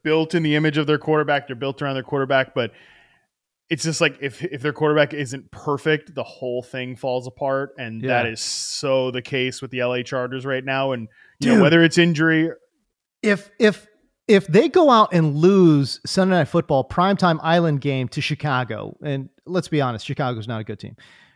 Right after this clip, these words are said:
Speaker 2: Does, do you think the coaching staff survives that game if they go out and lose that game?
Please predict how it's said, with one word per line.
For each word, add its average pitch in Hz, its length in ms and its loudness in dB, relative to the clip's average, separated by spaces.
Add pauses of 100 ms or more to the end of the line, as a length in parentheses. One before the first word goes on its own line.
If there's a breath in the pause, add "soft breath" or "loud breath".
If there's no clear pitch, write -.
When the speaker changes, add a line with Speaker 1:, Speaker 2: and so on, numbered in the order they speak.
(480 soft breath)
Speaker 2:
Does, 180 600 4 (540)
do 175 160 4
you 226 340 4
think 196 640 -2 (840)
the 160 200 0
coaching 202 460 2
staff 175 340 0
survives 120 960 -8 (880)
that 143 300 -2
game 117 360 -10
if 160 180 -6
they 175 120 2
go 170 140 2
out 151 100 4
and 147 100 -6
lose 135 140 -4
that 110 160 -10
game? - 140 -20